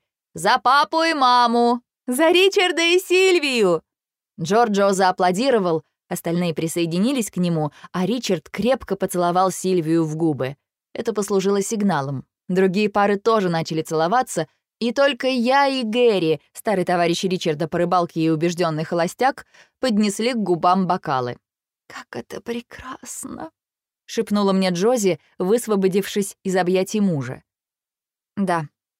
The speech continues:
убеждённо сказала я, потому что это действительно было прекрасно. Правда, сама я чувствовала себя одинокой и несчастной. Но распространяться об этом было не время и не место.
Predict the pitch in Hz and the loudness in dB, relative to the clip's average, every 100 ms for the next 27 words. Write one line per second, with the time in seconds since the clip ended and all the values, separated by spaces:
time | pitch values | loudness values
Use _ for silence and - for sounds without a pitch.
0 | - 160 165 170 156 151 - 165 160 175 | -8 -4 -2 -2 -2 -4 -4 -2 0 2
1 | 233 269 196 175 196 - 208 - 208 208 | 0 -2 -2 0 -2 -2 -4 -2 -4 -4
2 | 208 - - 208 180 147 143 151 160 147 | -4 -8 -4 -4 -4 -6 -6 -4 -4 -4
3 | - 165 170 139 - 127 - _ _ _ | -6 -6 -4 -4 -6 -10 -12 _ _ _
4 | _ - 226 240 240 269 262 269 240 240 | _ -6 -2 0 0 0 2 2 0 -2
5 | - 214 208 208 208 208 202 208 226 233 | -2 -2 -2 -2 0 0 2 0 0 -2
6 | 185 180 185 - 143 131 135 131 - _ | -2 0 -2 -4 -6 -6 -8 -10 -12 _
7 | _ - 262 294 - 302 - 311 339 330 | _ -2 -2 -2 -4 -6 -2 0 0 0
8 | 240 247 240 220 254 240 233 247 262 214 | -2 -2 -2 0 0 2 0 0 0 2
9 | 196 208 170 131 - - | 2 2 0 -2 -8 -14